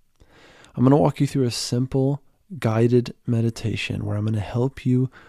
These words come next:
learn about your parts and just get to know your parts. Let's get started. Find a comfortable seated position. You might choose to have the eyes open or the eyes closed.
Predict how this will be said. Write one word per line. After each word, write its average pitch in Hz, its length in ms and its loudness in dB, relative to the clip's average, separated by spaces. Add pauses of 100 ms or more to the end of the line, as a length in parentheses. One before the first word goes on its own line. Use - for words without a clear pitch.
(220)
learn 113 300 0
about 127 420 -2
your 139 160 -2
parts - 580 -8 (680)
and 123 180 0
just 113 240 -4
get - 220 -6
to - 140 -4
know 120 360 4 (100)
your 113 120 -6
parts. - 500 -12 (1120)
Let's 101 240 -8
get - 160 -10
started. - 480 -8 (2500)
Find 156 260 0
a 170 40 2
comfortable 127 540 0
seated 117 480 0
position. 110 680 0 (2000)
You 117 120 2
might 110 160 2
choose 110 320 -2
to 113 100 -4
have 104 260 -2
the 104 120 -2
eyes 101 260 -2
open 117 420 4
or 104 140 0
the 101 180 -2
eyes 98 220 -4
closed. 104 720 0